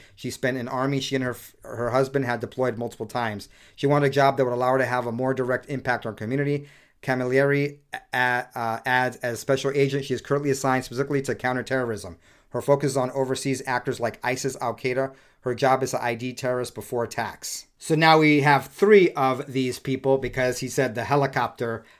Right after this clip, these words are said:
person. Now we know exactly who it, it is he was talking to, uh, about, uh, this, uh, individual here,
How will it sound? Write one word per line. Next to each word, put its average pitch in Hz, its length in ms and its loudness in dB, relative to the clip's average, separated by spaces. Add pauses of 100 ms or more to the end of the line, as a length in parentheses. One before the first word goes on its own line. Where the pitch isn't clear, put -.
(120)
person. 127 340 -2
Now 123 180 0
we 127 100 -2
know 127 140 0
exactly 123 500 0
who 123 180 -2
it, 117 180 -8 (120)
it 120 100 -6
is 123 220 -2
he 117 60 -6
was 107 120 -8
talking 127 300 -2
to, 110 160 -10 (240)
uh, 110 260 -4
about, 113 420 -6 (240)
uh, 107 200 -2
this, 113 500 -8
uh, 107 300 -4
individual 117 720 -6
here, 135 560 -2